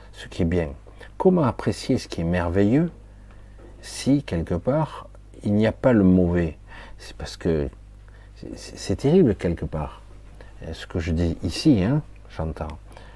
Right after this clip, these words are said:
Si je veux pouvoir goûter au mar-, au mer-, à quelque chose de très bon, il faut que je sache ce, ce qui est pas bon, quelque part. Si je ne connais que le, le super bon, bah, je me suis lassé, quoi.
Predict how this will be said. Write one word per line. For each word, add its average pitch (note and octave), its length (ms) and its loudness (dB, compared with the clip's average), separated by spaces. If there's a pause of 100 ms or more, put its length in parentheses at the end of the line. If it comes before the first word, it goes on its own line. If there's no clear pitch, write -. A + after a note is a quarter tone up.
(300)
Si C#3+ 240 2
je A2 100 4
veux A#2 340 4 (380)
pouvoir F2+ 300 0
goûter G#2+ 420 2
au F#2+ 60 2
mar-, F2 320 0 (260)
au F#2+ 80 -2
mer-, F#2+ 420 0 (220)
à - 80 -10
quelque - 220 -4
chose G2 260 0
de F2 60 0
très - 220 -4
bon, C#3+ 300 4 (260)
il - 60 -18
faut - 140 -4
que F#2 100 -4
je F2 100 0
sache A#2+ 340 0
ce, - 160 -14 (200)
ce - 160 -4
qui - 180 -2
est - 40 -6
pas G#2 160 6
bon, A#2+ 320 4 (500)
quelque - 240 -6
part. D#2+ 200 -4 (180)
Si D3+ 180 8
je C3 120 6
ne B2 100 8
connais C#3 300 6
que - 120 -2
le, F#2 380 4
le F2 80 0
super F2 440 -2
bon, E3+ 280 2 (420)
bah, A1 220 -6 (160)
je E2+ 60 -6
me D#2+ 60 -6
suis - 220 -8
lassé, E2 380 -4
quoi. - 200 -12